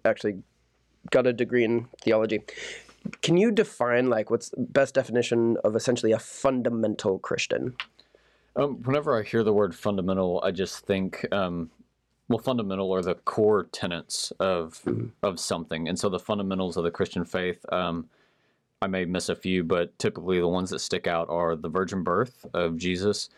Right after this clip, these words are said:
Speaker 2: Jesus' bodily resurrection, um, Jesus' ascension, Jesus' second coming,
Speaker 1: Mm-hmm.
Speaker 2: um,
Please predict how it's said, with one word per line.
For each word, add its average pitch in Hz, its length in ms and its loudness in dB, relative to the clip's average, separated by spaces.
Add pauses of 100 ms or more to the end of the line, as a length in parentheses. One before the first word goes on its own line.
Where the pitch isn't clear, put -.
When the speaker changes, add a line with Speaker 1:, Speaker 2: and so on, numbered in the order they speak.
(340)
Speaker 2:
Jesus' 85 380 0
bodily 87 440 0
resurrection, 92 880 -2 (380)
um, 80 300 -4
Jesus' 82 360 -4
ascension, 90 640 -2
Jesus' 80 460 -4
second - 360 -8
coming, 98 400 -4 (280)
Speaker 1:
Mm-hmm. 113 720 -6
Speaker 2:
um, 78 580 -4